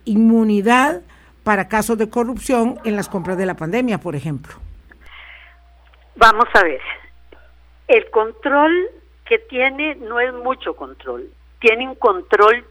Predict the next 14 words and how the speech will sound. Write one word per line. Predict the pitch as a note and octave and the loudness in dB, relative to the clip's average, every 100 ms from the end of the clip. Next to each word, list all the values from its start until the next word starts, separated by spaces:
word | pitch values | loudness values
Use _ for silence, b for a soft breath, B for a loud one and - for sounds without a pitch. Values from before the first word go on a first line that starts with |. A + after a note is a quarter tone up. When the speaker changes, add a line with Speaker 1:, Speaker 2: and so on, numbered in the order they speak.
| - | 0
Speaker 2:
total | E3+ E3 F#3 F3 D3 - - - - - | 0 4 6 6 2 -8 -16 -20 -16 -8
de | D#3+ | -8
toda | - F#3 F3+ G3+ | -6 -2 0 0
la | F#3+ | -4
institucionalidad | F#3 - E3 - D#3+ - D3 D3 C#3 C#3+ D#3 F3+ B3+ - B B B | -10 -14 -16 -16 -12 -8 -2 -2 -2 2 6 6 4 -6 B B B
y | A#3 | -4
no | A3 A3 | 4 6
hay | A3 | 6
división | A#3+ A#3 G3 - F#3 F#3+ | 2 -10 -12 -8 -6 -6
de | F#3+ | -6
poderes | F3+ D#3+ E3 F3 E3+ | -4 0 0 -2 -6
en | D3+ | -10
este | D3 C#3+ D#3 | -10 -10 -10
momento. | D3 C3 A#2+ - - | -8 -10 -14 -20 -20